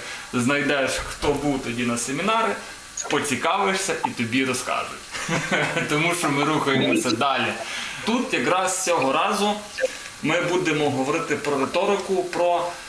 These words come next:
загальні принципи. Знову ж таки, я згадав, що це в рамках культурного руху Спільгір. І будемо, а,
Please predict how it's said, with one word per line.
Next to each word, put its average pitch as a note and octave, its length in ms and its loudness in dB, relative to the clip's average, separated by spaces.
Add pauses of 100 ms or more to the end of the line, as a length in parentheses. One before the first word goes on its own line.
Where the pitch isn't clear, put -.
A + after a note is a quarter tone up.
(240)
загальні F3 680 2 (1300)
принципи. B2+ 600 -2 (120)
Знову C#3 260 0
ж - 120 -6
таки, - 180 -6
я A#2+ 140 0
згадав, A#2 440 -2
що - 140 -6
це A#2 220 0
в A2+ 60 -2
рамках A#2+ 460 -2
культурного A#2 640 -2
руху F3 320 -2
Спільгір. G#3 520 0 (440)
І G3 220 0
будемо, D#3 520 -2 (840)
а, A#2+ 300 2